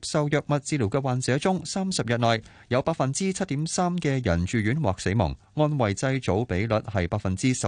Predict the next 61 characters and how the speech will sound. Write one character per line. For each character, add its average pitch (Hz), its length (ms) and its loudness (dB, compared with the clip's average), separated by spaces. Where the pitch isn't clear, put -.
四 107 160 2
點 101 140 0
一。 143 200 2
過 202 140 2
咗 202 120 0
呢 247 100 2
段 170 160 0
時 131 100 -2
間 170 160 0
之 196 140 -2
後， 143 240 2
藥 131 220 -2
物 - 20 -6
組 131 480 0
冇 110 180 0
人 80 160 -2
死 90 200 -2
亡， 87 200 2
安 165 160 0
慰 113 140 0
劑 147 240 -2
組 107 180 0
就 104 120 0
有 82 180 2
八 92 220 0
人 73 180 -4
死 87 160 0
亡。 85 180 2
默 156 120 4
克 208 100 0
話 139 240 2
將 233 140 2
盡 151 160 0
快 151 180 0
尋 101 240 -2
求 95 160 0
美 98 160 0
國 139 200 -2
緊 117 180 0
急 180 160 0
使 - 140 -6
用 139 180 0
授 95 220 0
權， 73 320 0
如 82 140 0
果 104 140 2
獲 113 200 0
得 123 80 0
批 123 180 2
准， 110 260 2
將 127 200 0
會 101 80 2
係 90 200 2
首 92 220 0
款 98 240 2
針 127 300 -2
對 98 180 2
新 123 220 -2
冠 127 240 0
肺 87 140 2
炎 76 140 -2